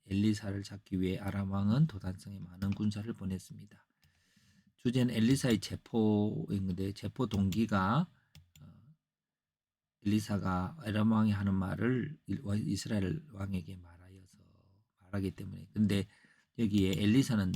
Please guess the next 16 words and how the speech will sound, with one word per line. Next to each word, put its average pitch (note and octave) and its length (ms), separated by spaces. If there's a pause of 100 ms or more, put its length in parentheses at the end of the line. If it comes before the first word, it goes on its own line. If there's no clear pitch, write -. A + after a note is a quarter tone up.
어떤 - 260
자일까? F#2+ 420
나라를 G#2 420
섬기는 G2+ 600 (480)
자입니다. - 720 (540)
체포 G#2+ 420
방법은 G#2 540 (540)
도단에 G2+ 420
많은 G2 380
군대를 F#2+ 520
보내서. F#2 460 (800)
오늘 A2+ 160
본문은 A2+ 760
도끼하고 B2+ 1000
이 G#2+ 340 (160)
사-, - 240